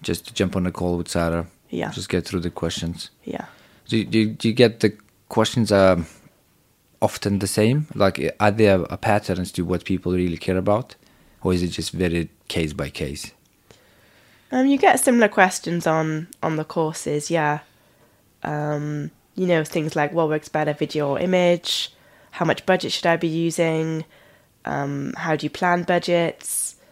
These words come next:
Speaker 2: How big should my target audience be? Those are probably the main ones. And then as we're going through campaign setup, it'll be, you know, should I put all placements on or should I choose placements manually?
Speaker 1: Mm.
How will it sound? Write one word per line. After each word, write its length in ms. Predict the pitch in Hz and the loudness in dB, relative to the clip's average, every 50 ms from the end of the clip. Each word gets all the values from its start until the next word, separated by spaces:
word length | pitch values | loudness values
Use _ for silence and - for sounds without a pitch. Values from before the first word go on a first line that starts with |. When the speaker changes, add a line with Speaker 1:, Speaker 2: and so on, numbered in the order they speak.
| _ _ _ _ _ - | _ _ _ _ _ -8
Speaker 2:
How 160 | - - 160 | -4 -2 0
big 200 | - 165 160 - | 0 0 -2 -2
should 120 | - - - | -4 -4 -4
my 100 | 156 151 | -2 -2
target 320 | - - 151 151 - - | -2 -2 -2 -2 -2 -2
audience 440 | - 185 185 190 190 185 170 - - | 0 0 2 2 2 0 0 -2 -4
be? 540 | - 180 170 170 170 165 165 165 165 165 - _ _ _ _ _ _ _ _ _ _ _ _ _ _ _ _ _ _ - | -2 0 0 2 2 0 0 0 -2 -4 -6 _ _ _ _ _ _ _ _ _ _ _ _ _ _ _ _ _ _ -2
Those 220 | 175 180 185 - | 0 0 0 -2
are 60 | 175 | -4
probably 280 | - 180 160 - 165 156 | -6 -6 -4 -4 -4 -4
the 100 | 156 147 | -4 -2
main 340 | 147 156 156 151 147 147 143 | -2 0 0 0 -2 -2 -4
ones. 680 | 139 139 143 143 147 143 151 156 - - - - - _ _ _ _ _ - | -4 -4 -4 -4 -6 -8 -10 -10 -10 -10 -10 -12 -16 _ _ _ _ _ -2
And 160 | 175 170 165 | 0 2 6
then 260 | 180 170 170 165 165 - | 6 6 6 4 2 0
as 160 | 180 185 - | 0 0 0
we're 60 | 185 | 0
going 240 | - 180 175 170 156 | 2 4 4 2 2
through 160 | - - 160 | -2 -6 -8
campaign 380 | - - 160 147 147 156 147 139 | -8 -6 -8 -6 -4 -4 -6 -4
setup, 340 | - - 139 139 - - - | -4 -4 -6 -6 -6 -6 -4
it'll 120 | 143 - - | -4 -4 -4
be, 120 | - 143 | -6 -8
you 120 | - - - | -8 -6 -6
know, 140 | 147 135 151 | -8 -8 -8
should 220 | - - 160 - | -8 -6 -4 -2
I 220 | 151 143 139 143 - - _ _ _ _ _ _ _ | -2 -2 -2 -4 -8 -12 _ _ _ _ _ _ _
put 100 | - - | -4 0
all 160 | - 208 220 | 2 2 4
placements 540 | 214 233 233 220 220 - 226 208 202 - 208 202 | 4 4 4 4 4 2 0 0 2 2 4 6
on 300 | 202 202 196 196 190 175 | 6 6 6 6 4 4
or 60 | 165 | 0
should 180 | 156 - - | 0 -2 -2
I 120 | 151 143 147 | -2 -2 -2
choose 340 | - - - - 156 151 - | -4 -6 -4 -2 -2 -2 -2
placements 420 | - - 143 - - - - - | -4 -6 -6 -6 -6 -10 -6 -2
manually? 580 | 185 185 185 190 185 190 180 185 180 180 175 - | 0 0 2 2 2 0 0 0 0 0 0 0
Speaker 1:
Mm. 260 | 101 92 87 82 | 0 0 0 -2